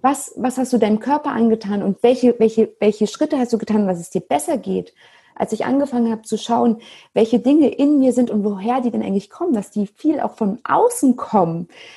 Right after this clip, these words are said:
dass die aus meiner Geschichte kommen, aus meiner Kindheit. Und ich dann auch es übers Meditieren geschafft habe, einfach mal Ruhe in mir zu finden. Ich das Meditieren für mich ge-, entdeckt habe und festgestellt habe,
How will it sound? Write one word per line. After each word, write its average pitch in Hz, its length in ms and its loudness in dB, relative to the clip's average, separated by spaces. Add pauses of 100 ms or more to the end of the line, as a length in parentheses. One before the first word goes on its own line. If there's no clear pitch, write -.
dass 214 160 -2
die - 100 0
aus 220 140 0
meiner 214 220 2
Geschichte 269 480 0
kommen, 196 240 -4
aus 202 160 -6
meiner 202 180 -4
Kindheit. 208 680 -4 (640)
Und 214 680 2 (920)
ich 254 160 0
dann 254 180 4
auch - 240 2
es - 160 -4
übers 208 300 -2
Meditieren 208 560 0
geschafft 254 420 -6
habe, 202 160 -6
einfach 180 220 -10
mal 180 140 -6 (140)
Ruhe 262 500 2
in 302 220 2
mir 240 180 2
zu 233 140 -4
finden. 226 680 -2
Ich 220 160 0
das 220 160 -4
Meditieren 214 480 2
für 240 140 -2
mich 254 280 0
ge-, 220 240 -6
entdeckt 277 560 -4
habe 196 200 -2
und 185 180 2 (160)
festgestellt 233 560 -6
habe, 220 340 2